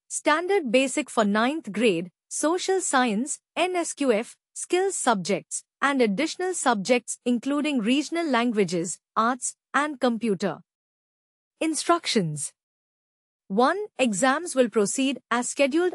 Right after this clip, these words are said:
unless a public holiday is declared. Two, all exams should be conducted between eighteenth and twenty-seventh September two thousand and twenty-four. Three, students must report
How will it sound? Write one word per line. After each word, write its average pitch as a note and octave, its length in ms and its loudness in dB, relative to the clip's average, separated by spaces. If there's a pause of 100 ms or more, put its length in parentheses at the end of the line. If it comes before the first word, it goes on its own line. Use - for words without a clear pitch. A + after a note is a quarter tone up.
(120)
unless C4 440 0
a G#3+ 60 0
public A#3+ 460 0
holiday B3+ 520 2
is G#3+ 140 0
declared. E3+ 580 -2 (920)
Two, D4 220 4
all F4+ 180 2
exams G#3+ 540 0
should C4+ 200 0
be D#4+ 100 2
conducted G#3+ 640 2
between A3 360 2
eighteenth C#4+ 540 0 (160)
and B3 180 2
twenty-seventh D#4 760 0
September C#4 560 2
two F4 240 0
thousand D4 360 0
and E4+ 160 -6
twenty-four. A3+ 680 0 (960)
Three, F4+ 320 2
students F4+ 640 -2
must C4 320 -2
report B3 340 2